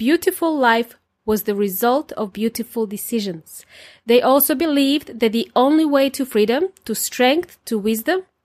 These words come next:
was through continual effort. And there was a famous Stoic, uh, the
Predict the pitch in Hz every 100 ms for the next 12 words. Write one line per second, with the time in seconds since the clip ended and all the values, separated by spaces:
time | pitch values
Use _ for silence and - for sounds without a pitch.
0 | _ 220 240 247 - - - 240 240 240
1 | 220 214 226 220 220 214 - _ 226 -
2 | - - - - _ _ _ _ _ _
3 | _ _ _ _ 214 214 220 220 - -
4 | _ _ _ _ - 226 226 214 220 320
5 | 302 285 254 - - - - 226 214 226
6 | - - - _ _ _ _ 175 196 190
7 | - 190